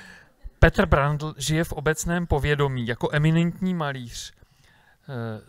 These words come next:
závěsných a oltářních obrazů, provedených technikou oleje na plátně.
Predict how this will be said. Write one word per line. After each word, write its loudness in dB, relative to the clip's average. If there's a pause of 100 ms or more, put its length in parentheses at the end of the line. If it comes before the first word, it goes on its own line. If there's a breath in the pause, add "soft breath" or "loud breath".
závěsných -2
a 0
oltářních -2
obrazů, 0
provedených 4
technikou -2
oleje 0
na 0
plátně. -2